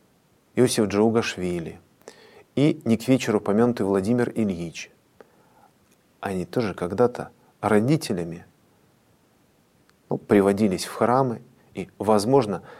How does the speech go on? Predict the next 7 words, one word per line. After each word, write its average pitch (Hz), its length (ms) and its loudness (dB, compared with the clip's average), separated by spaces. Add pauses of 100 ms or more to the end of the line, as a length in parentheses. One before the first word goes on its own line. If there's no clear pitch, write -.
(800)
и 120 100 4
причащались. 120 960 -2 (840)
Мы, - 60 -18
конечно, - 240 -8
знаем 117 360 2 (840)
такой - 260 -6
интересный 90 640 -2